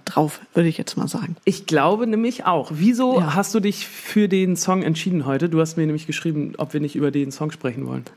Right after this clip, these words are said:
Speaker 1: Äh, ich hab einen Ohrwurm gehabt die letzten Tage davon. Und, äh, habe
Speaker 2: Okay.
Speaker 1: mir Gedanken drüber gemacht, äh, ob er quasi schon, äh, zu alt ist, um ihn rauszubringen.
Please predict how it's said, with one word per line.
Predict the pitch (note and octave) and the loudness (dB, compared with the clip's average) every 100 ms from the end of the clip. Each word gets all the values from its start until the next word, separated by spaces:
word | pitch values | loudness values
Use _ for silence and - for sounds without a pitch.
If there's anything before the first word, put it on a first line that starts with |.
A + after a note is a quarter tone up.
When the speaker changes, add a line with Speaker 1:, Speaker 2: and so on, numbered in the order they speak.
| - | 2
Speaker 1:
Äh, | G3 F3+ | 6 6
ich | G3 | 4
hab | B3+ - | -2 2
einen | A3 G3+ | 4 6
Ohrwurm | B3 G3+ F3 | 4 4 2
gehabt | E3 F3 - | 0 -2 0
die | E3 | 0
letzten | D#3+ - E3 | 0 -2 -2
Tage | E3+ D#3 D3+ | 0 0 0
davon. | D3+ - C#3 - _ _ _ _ _ _ - - | -4 -4 -4 -6 _ _ _ _ _ _ -8 2
Und, | F#3+ F#3+ - | 4 4 4
äh, | F#3+ G3 | 4 6
habe | G#3 A3+ | 6 6
Speaker 2:
Okay. | G#3+ | 6
Speaker 1:
mir | G#3 G#3+ G#3 G3+ - - - - _ _ - | 4 4 2 0 -8 -20 -20 -20 _ _ -2
Gedanken | F#3+ F#3+ G#3+ A#3+ | 4 6 8 6
drüber | G#3 G#3 G#3 | 6 4 4
gemacht, | G3 G3 G3 - - _ - - _ _ _ _ _ - | 4 4 2 -4 -18 _ -20 -20 _ _ _ _ _ 0
äh, | F#3 F3 | 4 4
ob | G3+ - | 4 4
er | G#3 G3+ G3+ G3+ - _ _ _ _ _ _ _ _ _ _ _ _ _ | 4 4 4 2 -4 _ _ _ _ _ _ _ _ _ _ _ _ _
quasi | - F#3+ F#3+ G3 F#3+ F3+ F3+ - | 0 4 4 4 4 2 0 -4
schon, | - F#3+ F#3+ F#3+ F#3+ F3+ _ _ _ _ _ _ _ _ _ _ - | 0 4 4 4 2 -2 _ _ _ _ _ _ _ _ _ _ -16
äh, | - - - | -16 -14 -8
zu | - G3 F#3 | 0 2 4
alt | G3+ A3+ A3 | 4 4 4
ist, | A3+ - | 0 2
um | G3 | 4
ihn | F#3+ | 4
rauszubringen. | F#3+ G3+ A3 - - E3+ - - - | 2 2 2 -2 -4 -4 -2 -2 -2